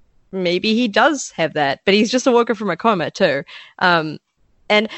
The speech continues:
my biggest, like, yeah, you're like, "Oh yeah, the Last Jedi didn't have it." This movie didn't actually confirm it. Like, there's that, I mean, it's obvious 'cause it's about as obvious as Leia is in the original trilogy.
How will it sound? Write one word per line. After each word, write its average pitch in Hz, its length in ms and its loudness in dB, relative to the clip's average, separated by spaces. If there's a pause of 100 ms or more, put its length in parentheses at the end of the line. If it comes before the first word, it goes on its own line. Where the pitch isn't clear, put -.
(140)
my 233 140 2
biggest, 294 380 0
like, 240 200 0 (480)
yeah, 240 140 2
you're 185 200 0
like, 180 260 4
"Oh 254 60 6
yeah, 196 280 2
the 165 140 -8 (160)
Last 175 260 -2
Jedi 180 120 0
didn't 170 120 -4
have 196 140 -2
it." - 80 -8
This 339 160 -6
movie 392 240 6
didn't 294 260 0
actually 262 320 0
confirm 196 460 2
it. 104 160 -6
Like, 170 160 -4
there's 214 160 0
that, 208 260 0 (160)
I 233 60 -12
mean, 233 120 -2
it's 185 120 -6
obvious 185 560 -6
'cause - 180 -10
it's - 140 -14
about 180 180 2
as 165 200 -4
obvious 160 340 -6
as 160 100 -10
Leia 143 380 -6
is 131 280 -10
in 175 120 -4
the 160 80 -2
original - 240 -6
trilogy. 175 520 0